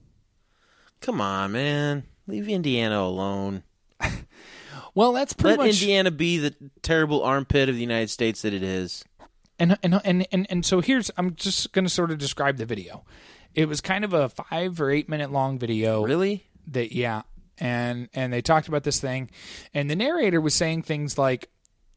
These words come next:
Speaker 2: and here was the part that I was actually a little bit okay, or the message that I was actually okay with,
Speaker 1: Mm-hmm.
Speaker 2: because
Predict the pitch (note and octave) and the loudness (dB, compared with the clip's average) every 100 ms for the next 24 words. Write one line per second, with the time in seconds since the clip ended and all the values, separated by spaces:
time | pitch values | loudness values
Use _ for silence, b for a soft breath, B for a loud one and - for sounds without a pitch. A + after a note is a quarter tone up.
0 | - D3+ F#3+ D4+ A#3 F#3+ F#3 F3 D#3+ C#3 | -4 0 2 2 2 2 2 2 2 2
1 | C3+ C#3 - C3+ B2 B2 C3+ C#3 C3 B2 | 2 0 0 0 -2 -2 0 0 0 -2
2 | - D3 B2 C3 C3+ D#3+ E3+ D3 C#3 C3 | -4 -6 -6 -4 0 0 0 0 -2 0
3 | B2+ - B2 B2 A#2+ A2+ - - _ A2+ | -2 -2 -4 -4 -6 -8 -16 -20 _ -14
4 | G2+ F#2+ C#3+ C#3+ D3 C#3 C3+ - | -12 -4 -2 0 0 -2 -2 -4